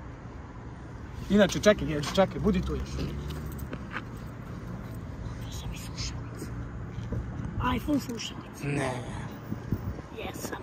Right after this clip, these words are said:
Speaker 3: Ja u životu nisam vidio.
Speaker 2: iPhone slušalica.
Speaker 1: Gedžo! Dobio sam od brata Simija, nije sad neki wow MacBook laptop, ali brat Simi, znači to sam te ja častio, sjećaš se da smo se dogovorili za školu, da kad završiš školu da dobiješ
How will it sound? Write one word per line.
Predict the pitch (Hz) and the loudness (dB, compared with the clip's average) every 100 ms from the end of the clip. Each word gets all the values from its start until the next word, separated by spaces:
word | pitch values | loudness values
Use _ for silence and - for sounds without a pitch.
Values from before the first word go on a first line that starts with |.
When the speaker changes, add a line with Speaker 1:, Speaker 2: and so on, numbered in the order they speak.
| 139 | 6
Speaker 3:
Ja | 156 | 10
u | 165 156 | 12 12
životu | 139 143 135 | 10 6 6
nisam | 156 120 - | 2 4 4
vidio. | 110 - - - - - - - - | 2 -6 -10 -12 -12 -12 -12 -10 -8
Speaker 2:
iPhone | - - - - | -6 -4 -4 -8
slušalica. | - - - - | -8 -10 -10 0
Speaker 1:
Gedžo! | 311 311 269 - - - - - - - - - - - - - | 0 2 0 0 -6 -4 -4 -2 2 0 2 0 0 2 4 6
Dobio | 247 269 269 | 8 12 12
sam | - 269 | 10 8
od | 254 | 10
brata | 285 294 254 | 10 10 4
Simija, | - 320 285 226 | 12 12 12 8
nije | 285 320 | 8 6
sad | - 285 | 12 12
neki | 277 277 - 233 | 12 8 8 8
wow | 214 269 269 220 | 12 12 12 12
MacBook | 196 208 214 - 359 - - - | 12 10 10 10 6 6 2 6
laptop, | 202 220 - 277 - - | 12 12 12 12 12 10
ali | 208 202 | 12 12
brat | 196 247 247 | 12 12 12
Simi, | - 269 247 | 8 10 10
znači | 220 190 190 | 10 6 6
to | 254 254 | 8 8
sam | 214 | 8
te | 214 185 | 6 12
ja | 247 254 | 12 12
častio, | 247 233 240 233 | 10 8 8 10
sjećaš | 254 262 226 | 12 10 6
se | 214 | 4
da | |
smo | 196 196 | 4 4
se | 196 | 4
dogovorili | 180 214 254 247 180 - - - | 8 10 10 8 4 2 -2 8
za | - | 10
školu, | - 254 262 240 214 - - - - - - - - - - - - | 12 12 12 12 8 4 -4 -4 -4 -6 -8 -8 -6 -4 -4 -2 6
da | 190 | 8
kad | 202 | 12
završiš | 208 233 226 202 | 12 10 8 6
školu | 262 269 | 12 12
da | 220 | 12
dobiješ | 214 226 226 | 10 12 12